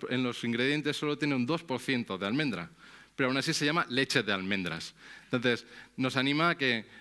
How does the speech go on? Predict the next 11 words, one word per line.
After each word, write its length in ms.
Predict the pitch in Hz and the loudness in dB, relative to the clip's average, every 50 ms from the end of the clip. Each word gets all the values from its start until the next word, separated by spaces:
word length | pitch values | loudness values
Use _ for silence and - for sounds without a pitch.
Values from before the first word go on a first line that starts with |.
| - - - | -20 -6 -2
por 160 | 127 117 110 | -2 -2 0
poco 200 | - 147 160 180 | -2 -2 -2 0
que 120 | 151 170 | 0 0
sepamos, 560 | 147 - 151 - 156 160 147 135 139 147 - - | 0 0 0 0 0 0 0 0 -2 -4 -4 -6
empecemos 520 | 123 117 127 117 - 127 127 135 131 - | -2 -2 -2 0 0 0 0 0 0 0
a 40 | 127 | -2
hacer 240 | 120 - 127 120 117 | 0 0 -2 -2 -2
cosas, 440 | - 135 127 - 110 107 - - - _ _ | -4 -4 -4 -4 -6 -8 -8 -12 -18 _ _
porque 480 | - 113 107 - - 107 104 104 101 - - - | -6 -6 -4 0 0 0 0 0 -2 -8 -14 -4
a 120 | - 110 | -2 0
veces, 420 | 113 127 135 131 131 127 139 139 | 2 2 0 0 0 -2 -2 -2